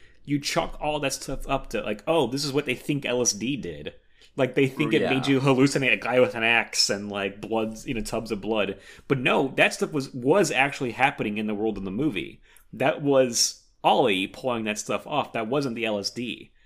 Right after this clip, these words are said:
Speaker 1: you know? So it's not like, "Oh, they're inventing things that L S D does."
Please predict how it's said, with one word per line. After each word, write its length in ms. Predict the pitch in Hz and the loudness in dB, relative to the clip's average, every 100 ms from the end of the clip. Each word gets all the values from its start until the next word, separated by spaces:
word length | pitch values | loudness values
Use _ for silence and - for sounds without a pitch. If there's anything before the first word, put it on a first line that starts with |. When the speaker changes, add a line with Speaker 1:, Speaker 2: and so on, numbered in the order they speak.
| _ _ | _ _
Speaker 1:
you 140 | - 110 | -10 -6
know? 340 | 104 110 127 _ _ | -4 -4 -8 _ _
So 220 | - 147 | -2 0
it's 260 | 135 143 - | 0 -2 -2
not 260 | 165 180 - | -2 -2 -4
like, 360 | 151 127 117 - | -2 -2 -2 -4
"Oh, 160 | 151 147 | 0 4
they're 180 | 135 131 | 4 4
inventing 680 | 123 117 117 131 - 113 110 | 0 -4 -4 -4 -4 -6 -6
things 220 | 123 110 | -8 -6
that 100 | 101 | -4
L 120 | 107 | -4
S 100 | 107 | -4
D 160 | 110 98 | -6 -6
does." 680 | 98 110 90 90 101 - | -4 -4 -4 -4 -4 -6